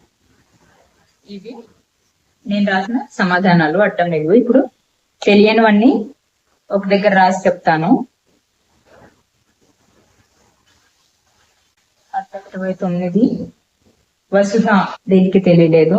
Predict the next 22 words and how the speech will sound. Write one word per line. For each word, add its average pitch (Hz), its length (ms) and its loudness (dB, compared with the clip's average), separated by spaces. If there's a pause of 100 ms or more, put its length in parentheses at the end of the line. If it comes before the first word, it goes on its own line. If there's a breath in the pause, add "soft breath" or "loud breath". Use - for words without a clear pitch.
(3500)
ఇంకా 202 180 -6
నలభై 190 460 2
ఒకటి 185 300 2
కూడా 170 240 0 (540)
వెనుకటి 190 340 4
రోజుల్లో 202 360 4
ముస్లిం 202 500 4
నవ్-, 175 240 2 (480)
ముస్లిం 196 340 2
రాజుని 185 380 2
ఇలా 190 160 4
పిలిచేవారు. 165 600 0
దీనికి 185 360 2 (100)
సరిపోయే 185 340 2
సమాధానం 180 440 0
తెలియలేదు. 151 500 0 (680)
నలభై 185 360 4
రెండు 175 320 0 (1040)
కుడి 214 300 4
ఎడమైన 202 380 4 (120)
బంటు, 180 360 2 (1300)
ఇది 190 200 -2